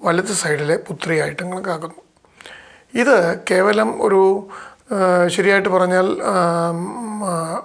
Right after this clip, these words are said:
ഒരു പ്രാധാന്യത്തെ സൂചിപ്പിക്കുക മാത്രമല്ല, അതിലെ അലങ്കാരപ്പണികൾ വരുമ്പോൾ ഏത്,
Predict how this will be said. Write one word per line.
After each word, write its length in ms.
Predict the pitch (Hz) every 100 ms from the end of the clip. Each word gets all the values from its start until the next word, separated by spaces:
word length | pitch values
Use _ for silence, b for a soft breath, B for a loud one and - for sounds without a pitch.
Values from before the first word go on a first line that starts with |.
| 220
ഒരു 460 | 170 175 190 - -
പ്രാധാന്യത്തെ 1000 | 170 170 175 190 196 196 190 208 196 180 B B B
സൂചിപ്പിക്കുക 600 | - 185 175 180 185 214
മാത്രമല്ല, 880 | 175 160 165 170 185 165 151 160 165 - B B -
അതിലെ 220 | 170 175
അലങ്കാരപ്പണികൾ 1000 | 175 165 180 190 202 208 202 196 190 190
വരുമ്പോൾ 600 | 170 160 156 156 170 170 175 B B -
ഏത്, 440 | 185 190 214 220